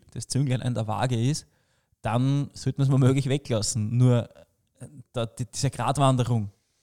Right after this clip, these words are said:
ja, wie du auch vorher im, im, im letzten, in der letzten Ausgabe schon gesagt hast,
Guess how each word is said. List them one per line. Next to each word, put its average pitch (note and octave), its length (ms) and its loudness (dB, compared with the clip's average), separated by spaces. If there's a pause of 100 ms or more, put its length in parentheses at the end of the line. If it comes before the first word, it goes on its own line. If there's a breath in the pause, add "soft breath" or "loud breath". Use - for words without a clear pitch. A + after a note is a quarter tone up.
ja, C3 160 0 (300 loud breath)
wie A#2+ 100 -4
du C3+ 240 2
auch A#2+ 220 0
vorher B2 340 -2
im, A#2 320 -6
im, A2+ 400 -8 (160)
im A2+ 220 -8
letzten, A2+ 500 -4
in A#2 120 -14
der A#2 80 -12
letzten A#2 260 -6
Ausgabe A2+ 500 -6
schon A2+ 120 -6
gesagt - 280 -8
hast, B2+ 180 -4